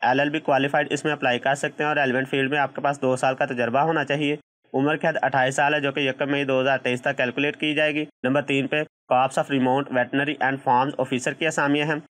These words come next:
डीवीएम और equivalent qualification वाले इसमें अप्लाई कर सकते हैं, या फिर एमएससी ऑनर्स और एमफिल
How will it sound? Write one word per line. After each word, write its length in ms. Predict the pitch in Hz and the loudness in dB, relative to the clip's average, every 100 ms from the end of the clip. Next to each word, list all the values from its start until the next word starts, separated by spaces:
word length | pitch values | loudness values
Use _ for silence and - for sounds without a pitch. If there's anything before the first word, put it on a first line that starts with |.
| _ 113 | _ -4
डीवीएम 360 | 127 135 151 | -2 0 0
और 180 | - 139 131 | 0 0 0
equivalent 420 | - 147 156 151 | -2 -2 -2 0
qualification 480 | 131 123 131 151 147 | 0 0 -4 -2 0
वाले 120 | 147 | 0
इसमें 180 | 139 147 | -2 -2
अप्लाई 220 | 139 117 | 0 0
कर 140 | 113 127 | 0 0
सकते 280 | 165 160 165 | -2 -4 -2
हैं, 180 | 165 160 _ - | -2 -2 _ -4
या 100 | 127 | -2
फिर 180 | 123 - | -2 -2
एमएससी 360 | 127 131 143 - - | 0 0 0 -2 0
ऑनर्स 360 | 135 165 165 - | 2 0 -2 -2
और 140 | 127 - | -2 0
एमफिल 340 | 127 127 156 | 0 0 -2